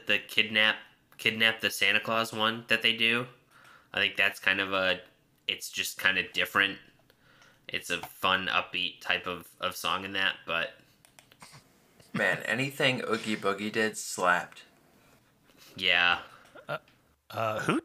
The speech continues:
Speaker 3: who voiced Oogie Boogie? Like, his singing
Speaker 1: Um,
Speaker 3: voice? 'Cause it, it was
Speaker 1: it was
Speaker 3: a banger.
Speaker 1: Ken,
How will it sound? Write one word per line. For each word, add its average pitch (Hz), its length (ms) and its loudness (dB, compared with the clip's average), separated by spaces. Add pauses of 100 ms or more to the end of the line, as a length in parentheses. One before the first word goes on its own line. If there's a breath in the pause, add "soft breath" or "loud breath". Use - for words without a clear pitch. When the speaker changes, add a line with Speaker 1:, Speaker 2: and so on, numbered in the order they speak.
(120)
Speaker 3:
who - 160 2
voiced - 360 -2 (100)
Oogie 135 260 -2
Boogie? 101 480 -12 (580 loud breath)
Like, 104 180 -4
his 107 100 -10
singing 110 280 4
Speaker 1:
Um, 117 220 6
Speaker 3:
voice? 90 440 -12
'Cause 107 200 -10
it, 135 140 -6 (120)
it 117 60 -4
was 160 260 -8 (160)
Speaker 1:
it 123 160 2
was 147 260 2
Speaker 3:
a - 40 0
banger. 101 320 -6 (560)
Speaker 1:
Ken, 143 560 0